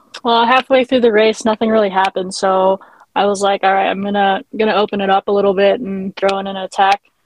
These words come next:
uh, because for the first thirty-five minutes, I think we were just riding around. So, um, I had to, had to open up. Nobody did it. Uh, none of the big teams opened the race up. So I just went in and, uh, threw in a pretty decent attack.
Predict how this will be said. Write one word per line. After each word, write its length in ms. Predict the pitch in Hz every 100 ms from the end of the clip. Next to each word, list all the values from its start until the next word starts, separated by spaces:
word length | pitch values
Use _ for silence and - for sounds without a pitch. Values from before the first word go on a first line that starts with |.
| _ _
uh, 180 | 180 185
because 540 | 185 196 196 190 180 - _
for 120 | - 208
the 80 |
first 460 | 202 220 220 - - _ _ _
thirty-five 440 | 208 214 208 202 190
minutes, 440 | 190 190 - - _ _ _ _
I 140 | - 196
think 180 | 202 180
we 120 | 185
were 120 | 185
just 220 | 180 -
riding 240 | 185 185 180
around. 400 | 185 185 185 -
So, 280 | 190 180 - - - - _ _
um, 540 | - 190 185 175 180 180 _ _ _
I 60 | 196
had 140 | 226
to, 140 | 220 -
had 220 | 214 240
to 60 | 233
open 240 | 233 233
up. 180 | 226 247
Nobody 300 | 220 214 220
did 200 | 190 202
it. 220 | 214 220 - -
Uh, 380 | 208 202 196 190
none 160 | 202
of 80 | 202
the 100 | 196
big 220 | 196 190
teams 300 | - 208 202
opened 280 | 196 196 202
the 80 | 185
race 240 | 190 196
up. 200 | 202 196
So 280 | - 190 185
I 120 | 185
just 240 | 185 185 196
went 160 | 185
in 160 | 190 185
and, 200 | 180 185 _ _ _ - 214
uh, 120 | 185 -
threw 180 | 190
in 120 | 190 185
a 340 | 180 180 185 - _ _ _ _ _ _ _ -
pretty 200 | 214 190
decent 300 | 185 180 185
attack. 380 | 180 185 180 -